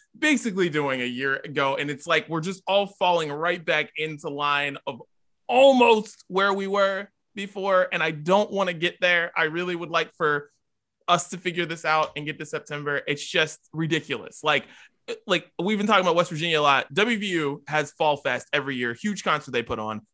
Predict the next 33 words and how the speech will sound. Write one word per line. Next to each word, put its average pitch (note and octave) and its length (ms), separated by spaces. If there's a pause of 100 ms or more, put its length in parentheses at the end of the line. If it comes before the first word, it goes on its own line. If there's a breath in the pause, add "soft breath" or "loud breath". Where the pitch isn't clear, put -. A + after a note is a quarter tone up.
(120)
They C#3+ 220
had G3+ 100
to F#3 80
cancel F3+ 320
Fall D3 240
Fest C3 300
because C3 400 (280)
they D#3 180
can't D#3+ 300
get D#3 160
enough C#3+ 220
students F#3+ 500
and E3+ 120
faculty C#3 460
vaccinated. - 600
They C#3 80
need D#3+ 120
to D3+ 60
get D3+ 140
to C3+ 60
sixty F#3+ 320
percent. D3 440
They B2+ 120
failed, C3+ 540
so - 120
there C3+ 160
will C3 80
be B2+ 120
no A#2+ 120
Fall G#2+ 220
Fest - 260
this - 140
year. - 180